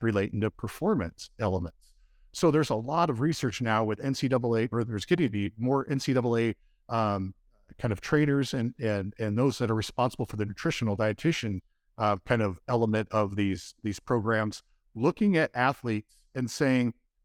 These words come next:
"Make sure your vitamin D status is adequate and not just preventing deficiency, but sufficiency,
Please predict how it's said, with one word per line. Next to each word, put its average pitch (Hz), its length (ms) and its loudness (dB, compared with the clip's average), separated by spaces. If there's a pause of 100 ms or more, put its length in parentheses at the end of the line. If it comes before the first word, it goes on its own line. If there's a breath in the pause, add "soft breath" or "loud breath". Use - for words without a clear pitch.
(160)
"Make 160 240 2
sure 180 200 2
your 156 120 4
vitamin 123 320 2
D 139 180 0
status 104 440 -2
is 98 220 -8
adequate 123 540 0
and 117 120 2
not 143 180 2
just 143 340 -2
preventing 110 400 0
deficiency, 107 540 -2
but 98 160 -6
sufficiency, - 680 -2